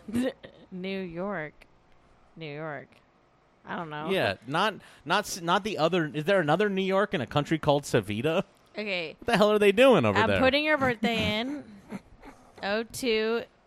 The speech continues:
Speaker 1: eighteen.
Speaker 2: Folks.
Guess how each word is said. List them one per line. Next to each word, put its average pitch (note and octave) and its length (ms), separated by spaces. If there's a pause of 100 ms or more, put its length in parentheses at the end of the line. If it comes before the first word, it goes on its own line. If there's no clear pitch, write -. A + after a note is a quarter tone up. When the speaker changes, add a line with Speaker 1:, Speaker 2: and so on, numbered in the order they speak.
Speaker 1:
eighteen. G#3 840 (1200)
Speaker 2:
Folks. - 480